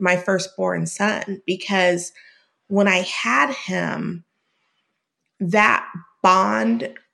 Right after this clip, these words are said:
that nurturing bond that was formed was different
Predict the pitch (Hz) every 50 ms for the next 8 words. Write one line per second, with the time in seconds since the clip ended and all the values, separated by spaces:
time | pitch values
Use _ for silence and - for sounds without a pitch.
0 | _ _ _ _ _ - 196 202 202 - - 185 180 180 196 208 - - - 226
1 | 226 220 226 220 214 190 165 180 175 175 185 190 196 202 208 220 220 214 - 202
2 | 185 - - 220 214 - - - 240 226 226 226 226 226 226 233 220 - - _
3 | - 196 190 196 185 170 - - _ - 220 240 240 - - 180 180 - - -
4 | - - - -